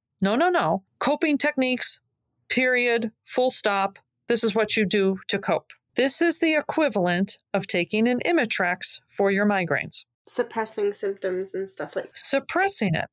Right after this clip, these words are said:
Speaker 1: right? Because the coping mechanism itself is there to suppress the pain that the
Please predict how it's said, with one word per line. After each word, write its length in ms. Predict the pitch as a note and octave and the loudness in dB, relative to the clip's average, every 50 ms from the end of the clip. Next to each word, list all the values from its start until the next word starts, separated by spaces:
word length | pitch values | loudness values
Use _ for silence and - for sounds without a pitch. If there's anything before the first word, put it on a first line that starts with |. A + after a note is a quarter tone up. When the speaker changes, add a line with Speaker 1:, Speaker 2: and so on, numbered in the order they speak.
| _ - | _ -4
Speaker 1:
right? 220 | - G3+ A3+ C4 - | -2 -2 -2 0 0
Because 380 | C4+ B3 - - C4 B3+ - | -2 -2 0 2 0 0 2
the 100 | - A#3 | 2 0
coping 560 | A3+ - - - C#4+ D4+ D#4 - G4 G4 F#4+ D#4+ | 0 -2 -4 0 0 0 2 2 2 4 4 4
mechanism 640 | C4 B3+ C4 - C#4 B3+ B3+ B3 A#3 - A#3 G#3 | 4 4 2 2 2 2 2 4 4 4 4 4
itself 920 | F#3+ F3+ - - - - - - G3 E3+ F3 G#3+ D#4+ G#4+ G#4+ - - - - _ - | 4 2 2 0 0 2 2 2 2 2 2 4 4 2 0 -2 -10 -14 -16 _ -2
is 300 | - A#3 A3 G3 G3+ G#3 | 0 2 2 4 2 2
there 500 | F#3+ B3 C#4 D#4 F4 F4 D#4+ C4 A3 A3 | 2 2 2 2 2 2 2 2 2 0
to 300 | G#3+ - - - C4 B3 | 0 -2 -2 2 2 2
suppress 920 | A3 - - - A#3 A3+ - - - - - B3 C4 D4 D4 - - - | 2 2 2 2 0 -2 -2 -10 -10 -4 0 0 2 2 2 2 0 0
the 160 | - - C#4+ - - | 0 0 -2 -2 -2
pain 600 | - - - D4+ D#4 D#4 D#4 C#4+ C4 A#3+ A3 G#3+ | -10 -6 -2 0 0 2 4 4 4 6 6 4
that 160 | A3+ G#3+ - | 4 2 0
the 180 | - A3 G3 | 0 -2 -2